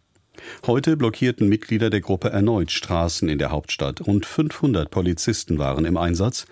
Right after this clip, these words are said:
Nach Angaben des Senders R B B wurden die meisten Blockaden binnen kurzer Zeit wieder aufgelöst.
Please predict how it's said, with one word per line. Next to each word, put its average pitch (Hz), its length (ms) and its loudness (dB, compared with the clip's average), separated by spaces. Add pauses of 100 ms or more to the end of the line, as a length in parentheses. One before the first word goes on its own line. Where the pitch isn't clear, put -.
(360)
Nach 82 160 0
Angaben 98 440 4
des 95 180 2
Senders 113 420 2
R 95 240 0
B 87 220 2
B 95 380 2
wurden 101 320 2
die 90 120 2
meisten 92 420 0
Blockaden 98 560 0
binnen 90 360 2
kurzer - 380 -2
Zeit 82 440 -2
wieder 82 320 -2
aufgelöst. 71 600 -6